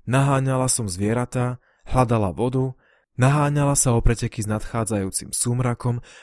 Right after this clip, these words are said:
aby som sa dostala bezpečne domov, skôr než nastane tma. Po chvíli, keď som už viac nepočula otca volať moje meno, som spomalila do klusu.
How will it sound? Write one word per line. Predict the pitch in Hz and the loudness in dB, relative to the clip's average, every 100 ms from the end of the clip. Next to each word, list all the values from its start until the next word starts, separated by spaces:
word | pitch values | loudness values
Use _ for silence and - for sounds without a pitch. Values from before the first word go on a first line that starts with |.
| - | -4
aby | - 147 | 0 0
som | - 151 | 0 0
sa | - 117 | 0 0
dostala | 117 - 117 95 | 0 0 0 0
bezpečne | 107 - 120 - 98 | 0 0 0 -2 -4
domov, | 87 107 131 139 135 _ _ - | -4 -2 -2 -4 -6 _ _ -2
skôr | - 165 160 160 - | 2 6 8 6 2
než | 113 98 | -2 0
nastane | 104 - 117 113 - | -2 -2 -4 -4 -6
tma. | 98 80 - _ _ _ _ _ _ _ | -8 -8 -12 _ _ _ _ _ _ _
Po | - - | -2 -2
chvíli, | 107 107 104 110 143 - _ _ | 2 4 4 2 -2 -8 _ _
keď | - 165 | 0 4
som | - 156 | 6 4
už | 147 | 4
viac | 135 131 127 | 4 2 2
nepočula | 135 135 131 117 | 0 0 2 0
otca | - - 120 | 0 -2 0
volať | 107 113 107 | 2 2 2
moje | 107 98 | -2 -4
meno, | 76 101 123 127 - - - | -4 -6 -8 -10 -18 -20 -2
som | - 190 175 | 4 6 6
spomalila | - 123 117 117 117 113 | 4 4 4 4 4 2
do | 101 | 0
klusu. | - 98 - - | -4 -6 -6 -8